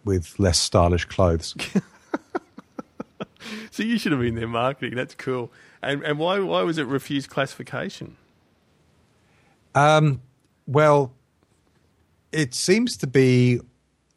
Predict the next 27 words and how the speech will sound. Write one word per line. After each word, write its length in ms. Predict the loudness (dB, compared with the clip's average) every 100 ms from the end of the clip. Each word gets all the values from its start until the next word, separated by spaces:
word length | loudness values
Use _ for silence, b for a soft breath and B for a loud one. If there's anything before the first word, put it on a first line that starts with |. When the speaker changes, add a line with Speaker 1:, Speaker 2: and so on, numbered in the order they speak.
| _ _ _
Speaker 1:
I 100 | -12
s-, 160 | -8 -8 -6
I 100 | 0
don't 160 | 2
know 80 | 4
if 120 | 2
it's 140 | 2 2
anything 320 | 2 2 0
to 100 | 0
do 100 | 0
with 100 | 0
the 80 | 0
whole, 520 | 4 6 6 6 2 2
uh, 140 | 0
business 720 | 0 -4 2 2 4 0 0 2
with, 280 | 2 2 2
uh, 220 | 4 2 -4 _
uh, 140 | -2 2
getting 380 | 4 6 4 2
Target 500 | 0 2 4 2 -4
to 80 |
pull 280 | 0 2 2
things 320 | 2 0 0 0
off 180 | -2
shelves, 460 | 0 4 6 4 0
but, 240 | 0 0 B B B B B B
um, 480 | 2 4 6 4 0